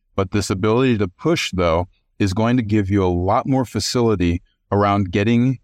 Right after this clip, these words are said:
your cock hard. The benefit as well is, let's say you get up to ten where you're, you've already come, zero, you're not aroused at all, nine's kind of like the point of no return.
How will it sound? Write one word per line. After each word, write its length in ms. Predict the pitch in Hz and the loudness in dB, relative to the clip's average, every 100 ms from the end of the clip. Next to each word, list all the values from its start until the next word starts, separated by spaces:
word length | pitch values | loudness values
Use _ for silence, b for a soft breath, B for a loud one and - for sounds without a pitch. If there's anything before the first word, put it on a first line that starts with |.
| - | -4
your 200 | 101 98 | -2 -2
cock 320 | - 98 90 | 0 -2 -2
hard. 480 | - 123 87 - - _ - | -2 0 0 -2 -10 _ -6
The 100 | 85 | -2
benefit 480 | 95 123 139 127 | 0 0 0 -2
as 140 | 101 90 | -2 -2
well 340 | 107 135 131 | 0 2 2
is, 120 | 101 | 0
let's 180 | 113 113 | -2 -4
say 200 | - 127 | 0 0
you 160 | 117 104 | 2 0
get 180 | 104 104 | 0 0
up 120 | 101 | -2
to 340 | - 95 90 90 _ _ _ - | -2 0 0 -4 _ _ _ -8
ten 300 | 131 120 107 | -2 2 2
where 140 | 104 | 2
you're, 240 | 101 90 - _ _ | 0 -2 -6 _ _
you've 160 | 101 95 | 0 2
already 260 | 101 98 | 2 2
come, 420 | 87 104 104 107 107 _ _ _ 90 | 0 0 0 0 -2 _ _ _ -4
zero, 320 | 101 98 101 | 0 2 2
you're 160 | 98 | 2
not 200 | 95 92 | 2 2
aroused 440 | 90 90 92 92 - | 2 2 2 0 -2
at 100 | 87 | 0
all, 320 | 92 98 101 _ _ - | 2 0 -2 _ _ -4
nine's 440 | 92 98 98 101 | 0 0 0 -2
kind 180 | - 98 | -2 -2
of 100 | 92 | 0
like 160 | 87 - | -2 -2
the 80 | |
point 260 | 92 101 98 | -4 -2 0
of 80 | 90 | 0
no 200 | 92 92 | 0 0
return. 640 | 90 90 - 101 110 120 | 0 -2 -2 0 0 -2